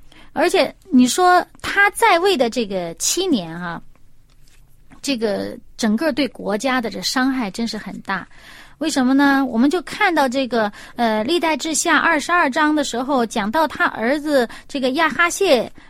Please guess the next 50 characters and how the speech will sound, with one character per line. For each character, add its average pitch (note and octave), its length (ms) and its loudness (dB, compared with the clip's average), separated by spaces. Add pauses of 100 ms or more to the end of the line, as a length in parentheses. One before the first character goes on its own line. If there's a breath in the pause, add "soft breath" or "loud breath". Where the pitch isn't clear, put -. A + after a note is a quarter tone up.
呃， G#3 280 -2
当 F4 260 2
朝 A#3 280 0
的 C#4 80 0
时 - 160 -6
候， C4 200 2
圣 C#4 220 0
经 C#4 140 2
上 C4 160 2
怎 E3+ 100 -8
么 F3 100 -8
说 A3 160 -4
啊？ F#3+ 220 -4 (240 loud breath)
说 G4+ 340 0 (760 loud breath)
这 G4+ 160 0
个 B3 340 2 (600)
亚 G4 200 2
哈 G4+ 160 2
谢 F4 420 2
行 B3 360 0
亚 F#4 200 0
哈 F4+ 280 -4
家 D#4 200 -2
的 B3+ 120 -4
道， A3 260 2 (220 loud breath)
因 G#4+ 140 -2
为 G4+ 60 0
他 G#4 200 -2
母 A#3 320 4
亲 C4+ 200 2
给 - 200 -4
他 - 280 -6 (200)
主 G#3 240 -2
谋， F#3 500 0
使 - 220 -8
他 G3+ 180 -6
行 F3 260 -8
恶， A3 300 -2 (560)
他 B3+ 220 0
行 G3+ 480 -2
耶 B3 200 0
和 B3 160 -4
华 G3 200 -8
眼 F#3+ 200 -8
中 G3+ 200 -6
看 G#3 200 -6
为 F3 160 -8
恶 G3+ 200 -8
的 - 80 -16
事。 - 260 -12